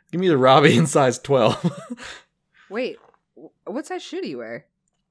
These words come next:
Speaker 1: Uh, depends on the brand, but ten and a half, eleven.
Speaker 2: I don't. What size shoe do I, am I in a guy? I think I'm a size
Speaker 1: I don't
Speaker 2: six.
Speaker 1: know. <laughs>
Speaker 2: I think I'm a size six in a men's.
Speaker 1: Why would I know that? <laughs>
Speaker 2: I don't know. Don't you know how
Speaker 1: You're
Speaker 2: big
Speaker 1: s-
Speaker 2: my feet are, Robbie?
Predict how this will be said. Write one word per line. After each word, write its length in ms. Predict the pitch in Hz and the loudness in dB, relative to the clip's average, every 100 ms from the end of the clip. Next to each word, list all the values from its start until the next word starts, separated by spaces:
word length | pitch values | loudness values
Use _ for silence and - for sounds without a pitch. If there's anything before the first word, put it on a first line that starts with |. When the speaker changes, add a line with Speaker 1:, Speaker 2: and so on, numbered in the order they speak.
| _ _ _ | _ _ _
Speaker 1:
Uh, 220 | - 92 92 _ _ 117 | -12 -10 -10 _ _ -18
depends 280 | 113 120 107 | -10 -8 -6
on 40 | |
the 60 | 101 | -6
brand, 320 | 87 87 90 | -6 -8 -8
but 140 | - | -12
ten 120 | - 80 | -12 -16
and 100 | 80 | -14
a 40 | |
half, 180 | 80 85 | -16 -16
eleven. 240 | 80 87 - _ _ _ _ _ - | -18 -18 -20 _ _ _ _ _ -16
Speaker 2:
I 140 | 196 | -14
don't. 260 | 247 208 151 _ _ | -14 -16 -20 _ _
What 240 | 190 254 | -16 -16
size 280 | - 285 277 | -10 -10 -10
shoe 180 | - 285 | -12 -10
do 100 | 262 | -6
I, 100 | 247 - | -6 -6
am 140 | 233 | -10
I 120 | 285 | -10
in 100 | 311 | -10
a 60 | 165 | -12
guy? 320 | 123 117 110 | -12 -14 -16
I 80 | - | -12
think 100 | 269 | -8
I'm 60 | 339 | -8
a 60 | |
size 180 | 247 226 | -6 -4
Speaker 1:
I 40 | 247 | -2
don't 120 | 320 | -2
Speaker 2:
six. 100 | 302 | 2
Speaker 1:
know. 140 | 269 | 6
<laughs> 60 | 392 508 - | 10 8 8
Speaker 2:
I 80 | 233 | 2
think 140 | 277 359 | 2 4
I'm 100 | 359 | 0
a 60 | |
size 280 | - 294 240 - | 0 -2 -2 -6
six 300 | 208 - 170 | -8 -8 -12
in 100 | 131 | -10
a 40 | |
men's. 200 | 120 92 | -12 -8
Speaker 1:
Why 220 | 101 151 | -6 -4
would 140 | 262 370 | -2 -2
I 100 | 349 | -2
know 240 | 302 349 | -2 -2
that? 380 | 339 269 - - | 0 0 -2 -14
<laughs> 20 | |
Speaker 2:
I 120 | - 392 | -10 -10
don't 120 | 359 | -8
know. 220 | 160 175 - | -8 -10 -10
Don't 200 | 240 381 | -8 -8
you 100 | 381 | -6
know 140 | 381 | -4
how 80 | 403 | -2
Speaker 1:
You're 80 | 349 | -2
Speaker 2:
big 80 | 359 | -2
Speaker 1:
s- 40 | |
Speaker 2:
my 120 | 359 | -4
feet 200 | 370 220 | -4 -6
are, 160 | 277 403 | -4 -2
Robbie? 260 | 415 415 | -2 -2